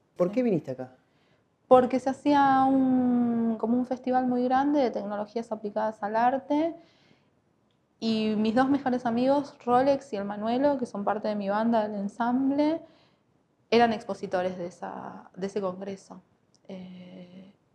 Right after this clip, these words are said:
Speaker 2: y bueno, ahí conocí al padre de mi hijo y me quedé.
Speaker 1: ¿Y cómo fue ese cambio, Buenos Aires, Neuquén? ¿Te pegó mucho? O sea, ¿sentiste el
Speaker 2: Yo lo
Speaker 1: desarraigo?
Speaker 2: neces-, yo lo necesitaba porque venía trabajando mucho en cine, en jornadas de dieciséis, dieciocho horas de laburo.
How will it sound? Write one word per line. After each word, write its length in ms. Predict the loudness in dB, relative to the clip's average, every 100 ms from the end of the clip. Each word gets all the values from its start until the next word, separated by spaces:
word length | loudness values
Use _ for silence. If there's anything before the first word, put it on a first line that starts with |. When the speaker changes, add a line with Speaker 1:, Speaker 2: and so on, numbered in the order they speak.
| _ _ _ -4
Speaker 2:
y 100 | -2
bueno, 220 | 0 -2
ahí 240 | -2 -4
conocí 420 | -4 -6 -8 -6 -4
al 240 | -2 -2
padre 280 | -2 -2 -4
de 60 |
mi 140 | -6 -8
hijo 200 | -8 -8
y 20 |
me 120 | -8
quedé. 280 | -6 -6 -8 -12 _ _ _ _ _ _ -12
Speaker 1:
¿Y 100 | -2
cómo 180 | -2 0
fue 140 | -2
ese 180 | -2 0
cambio, 540 | 0 0 -4 -6 -8
Buenos 380 | -6 -6 -6 -4
Aires, 320 | -2 -2 -6
Neuquén? 440 | -10 -12 -8 -8 -10 _ -10
¿Te 80 | -2
pegó 200 | 0 0
mucho? 360 | 0 -2 -2
O 40 | 0
sea, 160 | 0
¿sentiste 1160 | -2 -4 -4 2 4 6 6 6 4 0 -2 0
el 60 |
Speaker 2:
Yo 80 | 4
lo 60 | 4
Speaker 1:
desarraigo? 600 | 4 6 6 6 2 -4
Speaker 2:
neces-, 120 | 0
yo 100 | 4
lo 100 | 4
necesitaba 680 | 2 -2 -6 4 8 8 4
porque 200 | -2 -8
venía 260 | -6 -6
trabajando 380 | -4 -4 -2 -2
mucho 280 | 0 -2 -4
en 120 | -6
cine, 720 | -4 -2 0 2 2 2 0 -4
en 120 | -10
jornadas 400 | -6 -4 -4 -4
de 120 | -4
dieciséis, 420 | -8 -10 -8 -4 -2
dieciocho 500 | -4 -6 -8 -2 -2
horas 220 | 0 -2
de 80 | -2
laburo. 680 | -2 -2 0 2 0 -2